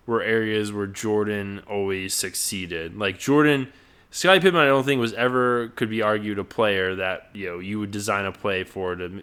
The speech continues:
take the last shot in a game. But Michael Jordan was that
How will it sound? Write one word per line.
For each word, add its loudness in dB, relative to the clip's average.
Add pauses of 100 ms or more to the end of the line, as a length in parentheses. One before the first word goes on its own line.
take -2
the -6
last -2
shot -4
in -10
a -10
game. -8 (760)
But 0
Michael 6
Jordan 0 (100)
was 4
that -6